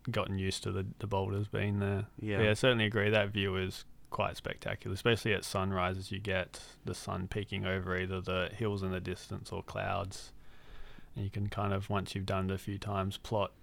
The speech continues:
Speaker 1: where you're meant to go for the day. It's quite an enjoyable spot.
Speaker 2: Mm, definitely.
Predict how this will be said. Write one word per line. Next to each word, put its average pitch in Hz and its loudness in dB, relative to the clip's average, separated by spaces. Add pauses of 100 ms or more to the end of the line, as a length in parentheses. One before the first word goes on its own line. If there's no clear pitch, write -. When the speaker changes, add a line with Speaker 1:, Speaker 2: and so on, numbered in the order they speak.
(320)
Speaker 1:
where 110 6
you're 104 4
meant 104 0
to 110 0
go 104 2
for 104 -4
the 101 0
day. 104 4
It's - -6 (280)
quite 127 0
an 113 2
enjoyable 101 0
spot. 104 -2 (300)
Speaker 2:
Mm, 104 2
definitely. 90 -2